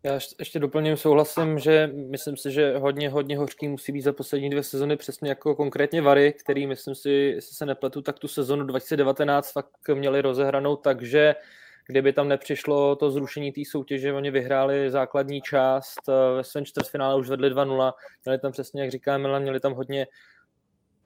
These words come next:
natahaných hráčů, tak to tam není žádná, že jo, ostuda, ale měli ten kádr velice kvalitní, bohužel o to přišli. A mně spíš přijde, že i ze strany třeba českého fotbalu je hrozná taková nějaká tendence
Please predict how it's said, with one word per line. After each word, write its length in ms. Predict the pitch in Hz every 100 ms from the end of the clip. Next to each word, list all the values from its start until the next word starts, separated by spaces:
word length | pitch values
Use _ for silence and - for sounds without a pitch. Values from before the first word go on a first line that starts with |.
| _ 120 113
natahaných 380 | 123 135 139 139
hráčů, 340 | 135 131 - 135
tak 140 | -
to 100 | 135
tam 120 | 131
není 180 | 131 127
žádná, 300 | 131 131 135
že 60 | 139
jo, 120 | 131
ostuda, 260 | - 139
ale 140 | 139 135
měli 300 | 139 135 135
ten 120 | 143
kádr 260 | 131 127 135
velice 320 | 135 131 139
kvalitní, 460 | 135 135 - 143
bohužel 340 | 135 131 139 135
o 40 |
to 100 | 131
přišli. 420 | - 135 - 127 - - - -
A 100 | 143
mně 140 | 160
spíš 280 | - 185 180
přijde, 460 | - 165 165 180 175 _ _ -
že 300 | 120 165 160 - _ -
i 60 |
ze 100 | 147
strany 260 | 151 160 156
třeba 160 | 175 165
českého 320 | 147 - 175
fotbalu 360 | 170 160 165
je 80 | 175
hrozná 340 | 160 147 165 160
taková 240 | 160 170
nějaká 300 | 160 160 170
tendence 540 | 165 156 160 - 175